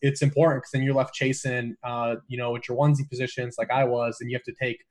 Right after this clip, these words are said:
three tight ends to cover yourself, and it costs you a roster spot at, you know, running back and receiver.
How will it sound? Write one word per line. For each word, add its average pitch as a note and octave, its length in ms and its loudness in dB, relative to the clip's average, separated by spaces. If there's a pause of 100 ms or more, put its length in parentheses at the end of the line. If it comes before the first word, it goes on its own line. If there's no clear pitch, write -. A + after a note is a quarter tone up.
(440)
three C3+ 500 4
tight B2+ 260 2
ends C#3+ 340 4
to B2 60 -4
cover D3+ 260 2
yourself, B2 560 0
and C3 80 -4
it A2 80 -4
costs C#3+ 380 -2
you B2+ 80 2
a - 20 -2
roster A#2+ 380 -4
spot A2 360 -4
at, A2 200 -2 (240)
you A#2+ 100 -6
know, A2+ 100 -2
running A#2 300 -4
back G#2+ 240 -2
and - 100 -14
receiver. A#2 540 -8